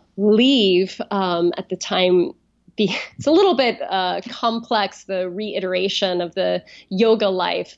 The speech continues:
but, um, Be Yoga had been ta-, bought out by YogaWorks. And, um, and we found, you know, just sort of karmically as it was, YogaWorks had a very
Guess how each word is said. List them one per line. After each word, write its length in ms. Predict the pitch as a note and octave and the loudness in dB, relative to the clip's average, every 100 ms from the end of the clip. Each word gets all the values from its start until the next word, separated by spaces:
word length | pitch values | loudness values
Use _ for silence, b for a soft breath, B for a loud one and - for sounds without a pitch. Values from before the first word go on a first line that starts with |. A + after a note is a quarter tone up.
| - | -8
but, 280 | G3 F3+ - | -4 -4 -6
um, 560 | F#3+ F3 F3 F3 F3+ - - G3 | -8 -6 -2 -2 -2 -8 -12 -8
Be 200 | F#3 G3+ | -2 0
Yoga 460 | G3 F#3+ F#3 F#3+ F3 | 4 2 2 0 0
had 380 | F3+ F#3+ F3+ - | -2 -4 -4 -2
been 440 | F#3 F3+ F3+ F3+ - | -2 0 0 -2 -6
ta-, 320 | - G3 - - | -2 -2 -2 -2
bought 220 | F#3 F3+ | 0 2
out 340 | E3+ E3+ - | 0 0 -2
by 460 | F3+ E3+ E3+ F3 - | -4 -2 0 -2 -4
YogaWorks. 840 | F#3 A3 B3 A3 D#3+ D3+ E3 - - - | -2 0 2 0 -2 -6 -8 -16 -18 -8
And, 420 | F#3 F3 F3+ F3+ - | -4 0 0 0 -4
um, 460 | F3 E3+ E3 F#3 - B B B B B - | -4 -2 -2 -4 -6 B B B B B -4
and 360 | G#3+ A3 A3 - | 0 2 2 0
we 320 | - G#3 A#3 | -2 2 2
found, 640 | A#3 C4 C4 D4 A3+ G#3+ | 2 -2 2 2 0 -2
you 100 | A3+ | -4
know, 80 | G#3 | -4
just 180 | G#3 - | -6 -8
sort 120 | A#3 | -8
of 100 | G#3 | -8
karmically 640 | - B3 A#3 A3+ G3 F3+ - | -4 0 0 0 -4 -6 -4
as 200 | F#3+ F#3 | -6 -6
it 140 | G3+ | -6
was, 280 | F3+ F3+ F3 | -4 -4 -4
YogaWorks 540 | F3+ F3 G3 F3+ F3+ - | -4 -2 -2 -2 -4 -4
had 140 | F3+ | -4
a 60 | F3 | -2
very 520 | F#3 E3+ F3+ F3+ | -2 0 2 0